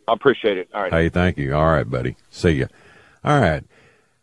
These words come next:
Speaker 2: Unfortunately, that's all the time we have for today's show, but we'll be back in the morning bright and early, four A M, right here at Sports Radio six ten K I L T Houston.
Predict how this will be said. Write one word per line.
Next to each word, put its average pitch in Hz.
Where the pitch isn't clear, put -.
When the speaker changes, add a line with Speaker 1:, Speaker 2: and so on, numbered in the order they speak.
Speaker 2:
Unfortunately, 156
that's 151
all 143
the 117
time 117
we 104
have 101
for 95
today's 87
show, 101
but 110
we'll 82
be 85
back 85
in 117
the 123
morning 131
bright 95
and 123
early, 127
four 98
A 135
M, 87
right 87
here 92
at 78
Sports 85
Radio 92
six 98
ten 69
K 80
I 76
L 78
T 85
Houston. -